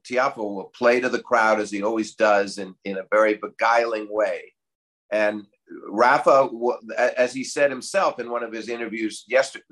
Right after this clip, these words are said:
after the, after the win over Gasquet, he, they're always, they're always respectful of him. On the other hand, he won't get it, the usual brand of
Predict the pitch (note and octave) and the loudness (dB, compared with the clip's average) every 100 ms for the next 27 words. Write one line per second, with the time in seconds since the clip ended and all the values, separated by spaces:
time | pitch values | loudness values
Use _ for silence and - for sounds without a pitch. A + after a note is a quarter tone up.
0 | G2 - - - A#2 A2+ A2+ G2+ - A#2 | -20 -20 -8 -2 0 -2 -4 -6 0 0
1 | - G#2+ G#2 G2 F#2 G#2+ A#2+ A2 G2 F#2+ | 0 -4 -2 -2 -4 -4 2 2 2 0
2 | G#2+ - C#3 B2 G#2+ - _ _ _ C#3+ | 0 0 0 -2 -2 -8 _ _ _ -10
3 | C#3+ B2 C#3 C#3+ F3 D#3+ - - C#3+ E3+ | -8 2 4 6 6 4 0 -2 0 0
4 | E3 D3 C#3+ - D#3+ - A2 G#2+ F#2+ - | -2 -10 -12 -8 -8 -8 -12 -10 -12 -6
5 | F#2 A#2 B2+ C#3 B2+ A#2 A#2 B2 C3+ C#3+ | -4 2 4 4 4 2 0 -4 -2 -2
6 | - C3+ - A#2 A2 G#2+ G2+ A#2+ C#3 B2+ | 0 -2 -2 -8 -12 -12 -6 -2 -2 -2
7 | A#2 G#2+ A2 A2+ A2+ G#2+ G2+ | -2 -2 4 6 6 2 -4